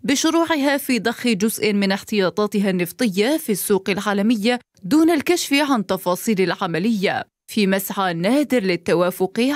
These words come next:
على محور بكين واشنطن. وعلى ذلك النحو تتجه كوريا الجنوبية واليابان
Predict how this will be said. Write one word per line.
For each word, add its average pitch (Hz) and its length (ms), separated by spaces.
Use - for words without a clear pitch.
على 220 200
محور 180 460
بكين 175 480
واشنطن. 175 640
وعلى 208 340
ذلك 190 360
النحو 196 520
تتجه 190 600
كوريا 190 340
الجنوبية 180 800
واليابان 214 800